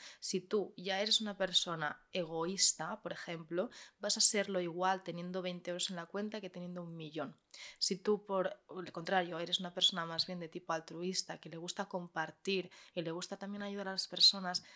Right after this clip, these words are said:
pues con el dinero lo que te va a proporcionar es que con más dinero, pues más vas a poder contribuir a la sociedad, ¿no? Entonces es un cambio de paradigma que, mm, obviamente, pues en, desde el gobierno, desde los medios de comunicación,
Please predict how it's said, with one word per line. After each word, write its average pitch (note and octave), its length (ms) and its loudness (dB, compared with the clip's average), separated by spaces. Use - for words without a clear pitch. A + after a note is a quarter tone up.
pues - 160 2
con F3 140 -4
el E3 100 -4
dinero F3+ 380 -2
lo E3 220 -8
que D3+ 100 -14
te D#3+ 160 -12
va F3 160 6
a F3+ 100 0
proporcionar F3 640 -6
es - 160 6
que F3 300 -4
con D#3+ 180 -2
más D#3+ 280 -2
dinero, F3 340 -6
pues - 240 -10
más F3+ 420 6
vas F3 180 2
a F3+ 80 -2
poder E3 280 0
contribuir E3+ 540 0
a F3+ 40 0
la D#3+ 120 0
sociedad, D#3+ 540 -2
¿no? E3 260 -8
Entonces G3+ 300 -2
es A3 60 -2
un A3+ 120 -2
cambio A#3 260 2
de A3+ 100 2
paradigma G3 640 2
que, - 340 2
mm, F3 520 -8
obviamente, F#3+ 400 0
pues - 260 0
en, D#3+ 240 -10
desde D#3 200 -6
el D#3 60 -10
gobierno, E3 520 2
desde D#3 420 -10
los D#3 140 -8
medios F3+ 160 0
de F#3 80 -8
comunicación, F3+ 600 2